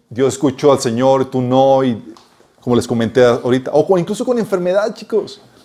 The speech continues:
Hay esposos donde, hay es-, eh, esposas que no pueden hacer algo que contraría su voluntad porque se enferman. Caen en cama. Sí. Y el hombre, pues, "No, es que si, si no hago lo que mi esposa dice, pues termina, termina en el hospital, se me muere".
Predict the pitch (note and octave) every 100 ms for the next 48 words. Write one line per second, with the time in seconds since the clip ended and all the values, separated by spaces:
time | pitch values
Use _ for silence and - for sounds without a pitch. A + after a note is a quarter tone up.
0 | _ - G3+ G#3+ A3 A3+ A3 G3+ F#3 G#3+
1 | - F#3 G3 C#3+ F#3 F#3 F3+ F3 - F3+
2 | G3 G3 F3 - - - - E3+ A3 -
3 | G3 G#3 A3+ A3 F#3+ G3 G3+ A3 A3 -
4 | D3+ - D3 D3+ F#3+ G3 E3 C3+ G3 D3+
5 | D3+ B2+ G#2 - _ _ _ _ _ _
6 | _ _ _ _ _ _ - B2+ B2+ G2+
7 | E2 _ _ _ - - - A2 F#2 -
8 | - _ _ - A#2+ B2 A#2 F#2 G2 A#2+
9 | - F#2+ G#2 G2+ - G#2 F2+ G2+ - G#2
10 | G#2+ A#2 C#3 B2 G2+ G#2+ F#2 G#2+ A#2+ A2
11 | C#3+ A#2 - G2 G#2+ G2 G#2+ A2+ F#2 -
12 | _ _ _ _ - G2+ G2 A#2+ B2 A2
13 | - - E3 A3 - A2 F#2 G#2 G#3